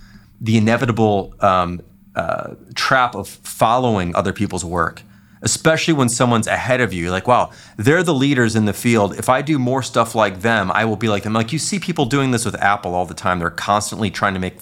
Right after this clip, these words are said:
everything, like, Apple-esque. It's like, Apple's really, really damn good at being Apple.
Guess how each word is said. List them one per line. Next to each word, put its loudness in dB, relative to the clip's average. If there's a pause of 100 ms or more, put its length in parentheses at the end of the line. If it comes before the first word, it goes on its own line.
(300)
everything, 0
like, -6
Apple-esque. -2 (500)
It's -12
like, -6
Apple's 0
really, -2
really -2
damn 0
good 0
at -2
being -2
Apple. -2